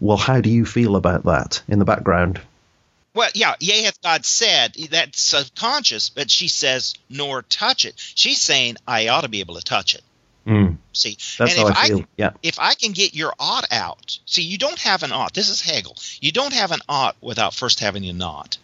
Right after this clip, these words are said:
Speaker 2: So he says, you need the parent. You need the parent who irritates you, who produces dissatisfaction, because philosophy only begins when you're dissatisfied with the way things are. And it forces you,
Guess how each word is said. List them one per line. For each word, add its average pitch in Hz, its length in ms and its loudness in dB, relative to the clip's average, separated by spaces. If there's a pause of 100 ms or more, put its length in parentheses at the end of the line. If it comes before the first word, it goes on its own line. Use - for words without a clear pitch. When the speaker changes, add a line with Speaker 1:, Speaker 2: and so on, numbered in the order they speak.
Speaker 2:
So 254 160 2
he 320 80 0
says, - 280 2
you 320 120 -4
need 339 160 0
the - 80 -4
parent. 98 280 -4 (640)
You 185 100 0
need 302 200 0
the 311 60 -4
parent 170 380 0 (120)
who 180 200 -2
irritates 135 640 0
you, - 80 -10 (480)
who 208 100 2
produces 185 460 0
dissatisfaction, 110 840 0 (240)
because - 640 0
philosophy 202 920 2 (240)
only 269 320 2
begins 127 920 -2
when 185 160 0
you're 180 140 2
dissatisfied 165 800 2
with 117 180 -8
the 135 80 -6
way 104 200 -4
things 160 320 -2
are. 311 300 -2 (760)
And 185 100 2
it 147 100 2
forces 226 640 2
you, 113 300 0